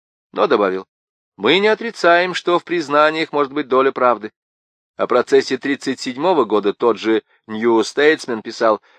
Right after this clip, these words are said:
«Мало кто станет теперь утверждать, что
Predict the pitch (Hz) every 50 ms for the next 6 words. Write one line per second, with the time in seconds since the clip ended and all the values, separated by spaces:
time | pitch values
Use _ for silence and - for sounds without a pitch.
0 | _ _ - 101 107 139 180 214 226 226 220 220 208 - - 208 202 185 - -
1 | - 196 202 190 185 170 - - 185 175 170 160 - 151 156 139 117 117 151 156
2 | 147 - - - - 117 110 110 101